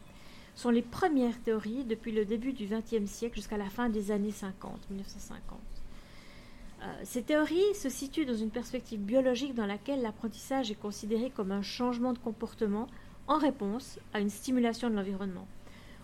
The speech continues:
On parle dans ce cas de comportement d'apprentissage adaptatif. Vers les années dix-neuf cent soixante, ces théories ne sont plus en mesure d'expliquer les phénomènes mentaux complexes.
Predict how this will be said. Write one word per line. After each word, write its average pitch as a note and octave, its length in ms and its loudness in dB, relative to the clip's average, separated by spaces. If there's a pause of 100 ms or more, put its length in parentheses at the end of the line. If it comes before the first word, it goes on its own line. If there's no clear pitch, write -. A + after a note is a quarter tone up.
(180)
On A3+ 100 6
parle D4+ 440 4 (200)
dans G#3 120 2
ce - 120 -4
cas A#3+ 460 0
de G3 120 -4
comportement A#3+ 720 2
d'apprentissage A3 800 -4 (220)
adaptatif. - 880 -4 (800)
Vers E4 180 4
les E4 200 4
années D4+ 260 4
dix-neuf C4+ 400 4
cent B3 160 -2
soixante, C4+ 840 -2 (460)
ces - 180 -6
théories B3 580 4
ne A3+ 80 0
sont A#3 160 0
plus C4+ 240 0
en A#3 60 6
mesure A3 320 4
d'expliquer A#3+ 480 -2
les G#3+ 100 2
phénomènes A#3 440 4
mentaux A#3+ 340 4
complexes. - 720 -4